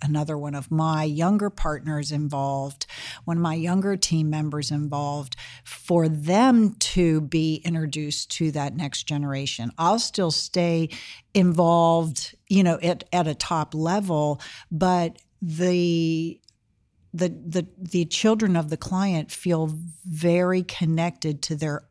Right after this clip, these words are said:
own advisor, not somebody who's gonna be talking to their parents <laughs> about what they're talking about, or, or really understand what their issues are and what is important to them, because it's different.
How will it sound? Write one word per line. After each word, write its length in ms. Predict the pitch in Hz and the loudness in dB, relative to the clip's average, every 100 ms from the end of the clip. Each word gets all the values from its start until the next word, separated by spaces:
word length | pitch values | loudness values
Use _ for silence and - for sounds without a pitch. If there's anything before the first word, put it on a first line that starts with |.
| - | 0
own 380 | 175 175 202 190 | 4 4 4 2
advisor, 800 | 175 175 160 147 156 160 143 120 - | 0 0 0 2 2 0 -2 -8 -2
not 460 | 151 151 156 165 | 2 4 2 0
somebody 400 | - 196 180 180 | -2 0 2 2
who's 220 | 180 175 | 2 2
gonna 180 | - 170 | 2 0
be 320 | 165 170 165 - | 0 0 -2 -4
talking 400 | - 120 - 143 | -6 -4 -4 -8
to 120 | - | -6
their 200 | 151 165 | -2 -4
parents 640 | 165 165 165 165 160 160 175 | -2 -2 0 2 2 0 -2
<laughs> 0 | |
about 500 | 156 175 185 160 185 | -2 -2 -2 -6 -2
what 260 | 180 - | -2 0
they're 200 | 170 151 | -4 -2
talking 440 | 156 151 165 165 170 | 0 0 0 0 -2
about, 460 | 165 160 151 156 143 - 269 185 | 0 0 0 -2 -8 -12 -12 -4
or, 440 | 196 180 170 175 156 - - 226 _ - 240 277 _ _ | 4 6 6 4 2 -6 -16 -18 _ -10 -10 -12 _ _
or 160 | 214 208 | 4 6
really 340 | 233 254 247 - | 6 6 4 4
understand 640 | 196 202 185 - 185 180 | 2 2 0 0 0 2
what 220 | 170 160 - | 0 -2 -2
their 300 | 165 165 165 | 0 0 -2
issues 500 | 175 190 - 113 - | -2 -4 -4 -6 -6
are 340 | 78 76 - - - - | -6 -8 -10 -16 -16 2
and 200 | 175 160 | 4 6
what 200 | 165 - - | 2 -2 0
is 300 | 185 185 165 | 4 4 2
important 560 | 160 151 - 165 165 151 | 0 0 -2 -6 -2 -4
to 100 | 180 | 0
them, 220 | 233 233 | 4 4
because 260 | 160 220 233 | 4 2 2
it's 160 | 220 | 0
different. 600 | 196 269 - - - - | 2 2 2 -12 -12 -12